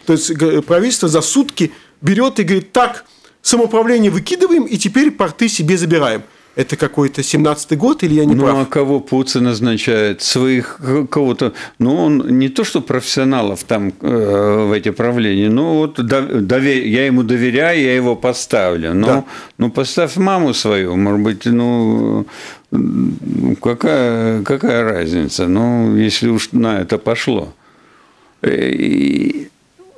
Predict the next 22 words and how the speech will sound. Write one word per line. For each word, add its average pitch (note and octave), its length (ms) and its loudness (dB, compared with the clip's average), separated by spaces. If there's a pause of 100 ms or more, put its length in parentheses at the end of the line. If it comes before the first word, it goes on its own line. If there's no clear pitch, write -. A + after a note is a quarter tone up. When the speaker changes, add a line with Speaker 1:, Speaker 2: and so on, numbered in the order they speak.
(100)
Speaker 2:
вот E3 200 2
это F#3 200 0
отношение. D#3 600 0
И F#3+ 40 0
к-, - 120 -8
и, D#3 180 -2
понимаешь, F#3+ 560 0
а - 100 0
мы F3+ 140 2
все, E3 400 0
все - 220 0
общество D#3+ 440 0
молчит. C#3+ 800 -2 (800)
Где, E3 440 0
где C3+ 260 0
протестный D#3+ 880 -2
такой, D3 480 0
э, C#3 400 0
инстинкт D#3 800 0
или C3+ 500 2
нерв, C#3+ 440 0
чтобы: C3 500 -2